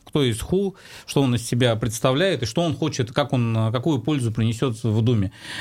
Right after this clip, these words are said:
Понятно, что вопросы, связанные с, м, э, тем, что, э,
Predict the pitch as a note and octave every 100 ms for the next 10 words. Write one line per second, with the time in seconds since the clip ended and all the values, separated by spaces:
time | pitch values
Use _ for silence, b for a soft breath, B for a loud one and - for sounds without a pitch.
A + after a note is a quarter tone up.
0 | B A#2+ D3 A3+ A3+ C#3 - D3 C#3 B2
1 | C3+ D#3+ F3 C#3 B2+ A2 D3 C#3+ B2+ B2+
2 | A#2+ A#2+ A#2+ - C3 B2 A#2 A#2+ C3+ C3
3 | D3+ A#2+ A#2+ A#2 A#2 A#2 A#2+ A#2+ B B
4 | B B B - D#3 B2+ - D3 B2+ B2+
5 | B2+ _ _ _ _ _ _ G#2+ A2+ A2+
6 | A2 A2 A2+ A2+ A#2